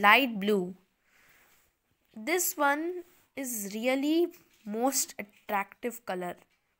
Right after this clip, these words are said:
मुझे ये सबसे ज़्यादा अट्रैक्टिव लगा सही में,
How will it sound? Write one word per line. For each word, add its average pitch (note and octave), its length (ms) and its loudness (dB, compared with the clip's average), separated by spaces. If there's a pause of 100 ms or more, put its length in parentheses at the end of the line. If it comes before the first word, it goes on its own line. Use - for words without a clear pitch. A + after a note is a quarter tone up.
(140)
मुझे A3+ 220 -6
ये D4+ 140 -2
सबसे C4+ 340 -2
ज़्यादा B3 260 6 (180)
अट्रैक्टिव G3 760 -8
लगा F3 260 -8
सही F#3+ 380 -6
में, F3+ 280 -12